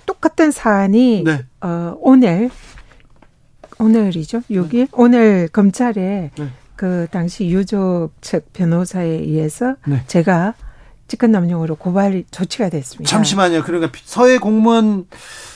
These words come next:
Speaker 2: 피격 사건의 공무원 유족이 지금 전현희 위원장을 검찰 고발을 했다고요?
Speaker 1: 네. 그 사안의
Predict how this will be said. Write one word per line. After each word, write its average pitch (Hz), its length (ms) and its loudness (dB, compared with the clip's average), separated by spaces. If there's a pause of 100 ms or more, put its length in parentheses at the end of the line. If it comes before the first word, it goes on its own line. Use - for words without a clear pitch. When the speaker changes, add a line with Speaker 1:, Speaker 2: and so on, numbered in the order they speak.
(120)
Speaker 2:
피격 240 300 0
사건의 214 800 0
공무원 196 720 -2
유족이 196 1080 0
지금 202 400 -4
전현희 214 500 -2
위원장을 185 480 -2
검찰 190 360 -6
고발을 151 380 -4
했다고요? 160 540 -2
Speaker 1:
네. 180 340 2 (120)
그 226 300 4
사안의 247 520 2